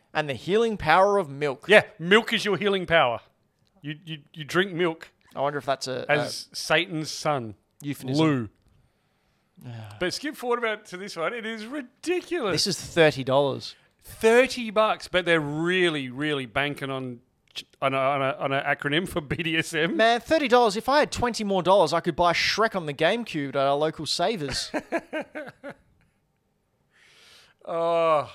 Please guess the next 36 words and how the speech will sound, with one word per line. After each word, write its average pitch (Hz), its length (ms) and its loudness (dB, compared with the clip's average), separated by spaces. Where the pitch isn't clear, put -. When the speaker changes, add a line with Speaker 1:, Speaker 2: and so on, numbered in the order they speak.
Speaker 1:
Oh, 151 60 0
so 165 160 0
this 156 240 4
Speaker 2:
Ben-, 147 120 0
Speaker 1:
is - 120 0
it. - 160 2
Speaker 2:
<laughs> - 100 -20
B 165 100 2
D 175 100 2
S 156 80 -2
M, 185 120 -2
yeah, 151 100 2
this 190 160 -2
is 262 60 -8
it. 226 200 0
It 175 80 -4
is 165 120 2
essentially 170 460 -4
Diablo. 120 580 -4
Speaker 1:
Oh, 117 140 -12
God. 107 280 -20
Speaker 2:
Shooter. 185 460 -8
Like, 143 160 -2
it's 151 140 -12
a, 143 40 -14
it's 175 180 -10
a 151 220 -2
asymmetric, 165 640 -10
well, - 220 -12
isometric, 135 600 -6
sorry, 127 280 -10
uh, 139 560 0
run 156 180 -4
and 165 100 -6
gun 170 200 -6
shooter. 190 340 -6